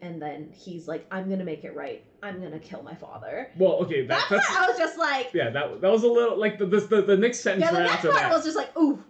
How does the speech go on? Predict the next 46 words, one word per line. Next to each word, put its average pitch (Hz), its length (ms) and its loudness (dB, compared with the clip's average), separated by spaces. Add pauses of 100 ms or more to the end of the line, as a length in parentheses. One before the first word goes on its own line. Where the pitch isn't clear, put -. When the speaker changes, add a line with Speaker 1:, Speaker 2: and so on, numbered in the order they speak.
(400)
Speaker 1:
But, - 360 0 (200)
like, 233 320 -4
I 277 100 -2
kind 320 240 -6
of, 247 200 -8
I 233 100 -2
get 208 220 -2
it, 269 300 -2
like, 196 180 -6
in 202 140 -6
terms 196 260 -8
of, 185 80 -12
like, 180 140 -8
you 196 120 -4
don't 196 280 -6
really 190 320 -6
wanna 170 260 -8
fess - 360 -16
up 165 280 -10 (380)
to, 185 380 -8
like, 165 280 -8 (220)
disappointing 190 520 -6
your 170 120 -8
friends 165 300 -12
and 185 120 -10
stuff, 190 460 -8
and, 180 200 -8
like, - 480 -12 (680)
like 208 200 -2
you 214 60 -2
said, 180 220 -6
it 190 80 -8
can 208 100 -6
happen 185 260 -6
in 190 100 -2
any 170 140 -8
culture, 180 460 -6
but 180 260 -6
I 185 60 -6
guess 208 200 -8
it 202 60 -12
just - 200 -16
hits - 200 -10
a 165 40 -10
little 160 220 -6
harder 160 560 -8